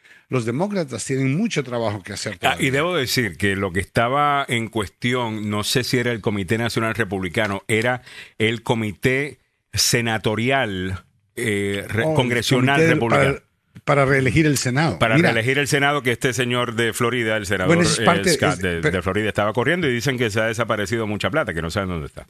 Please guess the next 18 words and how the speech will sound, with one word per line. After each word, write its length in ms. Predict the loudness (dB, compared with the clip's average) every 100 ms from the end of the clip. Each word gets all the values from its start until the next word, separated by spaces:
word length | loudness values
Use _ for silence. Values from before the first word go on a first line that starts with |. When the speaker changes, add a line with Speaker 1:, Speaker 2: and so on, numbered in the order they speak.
| _ _ _ _ -2
Speaker 1:
Pero 180 | 0
¿sabes 360 | 2 2 2 0
qué? 240 | 0 0 2
Esto 420 | 0 0 -2 0
es 280 | 0 -4 -8
interesante 720 | -6 -4 -2 -2 -2 -4 -2 -4
porque 480 | -6 -6 -6 -6 _ _ _ _ _ _
el 160 | -4 -2
Senado 640 | 0 0 2 2 2 0 0
es 360 | 0 0 -6
lo 200 | -2 0
que 100 | 2 0
de 80 |
verdad 420 | 2 0 2 2 2
está 360 | -2 -2 0
en 220 | 2 2
más 400 | 0 -2 -4 -8
con-, 320 | -8 -6 -6